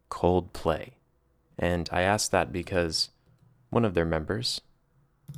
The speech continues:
in fact, it was Chris Martin, was born on March second, nineteen seventy-seven, and last week's episode was March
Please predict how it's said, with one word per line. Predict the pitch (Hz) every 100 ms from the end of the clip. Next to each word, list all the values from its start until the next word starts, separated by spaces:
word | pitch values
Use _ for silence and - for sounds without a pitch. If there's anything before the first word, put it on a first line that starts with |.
| - -
in | -
fact, | 78 -
it | 80
was | 78 - -
Chris | - 95 -
Martin, | 117 - 82 - - _ _ _ _ -
was | 110 98
born | 110 104 98
on | 90 85
March | 82 -
second, | 80 - - -
nineteen | 95 80 - 78 -
seventy-seven, | 123 85 82 78 - 78 -
and | 82 80
last | 78 -
week's | 76 - -
episode | 90 - - 87 90
was | 110 95 95 95 -
March | 92 92 - -